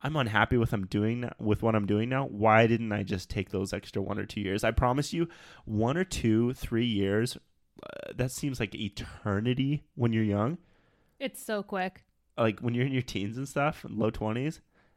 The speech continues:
Speaker 1: w-, two to three years seems like an eternity. But when you get older, I promise you, you look back and you'll be so grateful that you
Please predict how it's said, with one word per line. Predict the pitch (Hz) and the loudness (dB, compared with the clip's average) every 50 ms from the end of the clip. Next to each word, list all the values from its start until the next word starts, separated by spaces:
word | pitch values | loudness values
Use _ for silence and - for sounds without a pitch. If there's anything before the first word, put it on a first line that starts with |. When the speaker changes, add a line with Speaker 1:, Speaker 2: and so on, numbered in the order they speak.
| _ _ - | _ _ -14
Speaker 1:
w-, | - - - _ _ - 123 - _ | -14 -14 -14 _ _ -20 -20 -18 _
two | - - 143 147 | 0 2 2 2
to | - | 2
three | - 139 135 120 | 0 -2 0 2
years | 98 98 101 120 - | 2 4 2 2 0
seems | - - 120 107 | -2 -4 -4 -2
like | 113 104 | -2 -2
an | 107 101 | -2 -2
eternity. | 98 98 - - - 120 113 107 104 95 92 98 120 - _ _ _ _ _ _ _ | -4 -4 -6 -6 -4 -2 -2 -2 -2 -2 -4 -6 -8 -12 _ _ _ _ _ _ _
But | - 104 | -2 0
when | 110 120 | 0 2
you | 135 | 2
get | 131 139 120 | 2 4 4
older, | 110 113 131 147 80 | 4 4 4 2 2
I | 104 | 0
promise | 101 - - - - 113 110 117 120 - | 0 0 -2 -2 0 0 0 0 -2 -2
you, | 139 123 | -2 0
you | 113 | 0
look | 101 107 110 - | 2 0 0 0
back | - 101 95 98 117 127 - - | 0 2 4 4 2 0 -2 -6
and | - 117 117 | -8 -4 -2
you'll | 113 107 104 | 0 0 0
be | 101 107 95 | 0 -2 -4
so | - - - - - - - 107 107 110 107 104 | -6 -8 -12 -12 -6 0 4 8 8 8 8 8
grateful | 98 113 104 104 104 - - 98 95 92 - | 6 4 2 2 0 0 -2 -4 -4 -4 -4
that | 104 98 90 - | -4 -4 -4 -4
you | - 101 - 98 98 - - | -6 -4 -4 -4 -4 -6 -8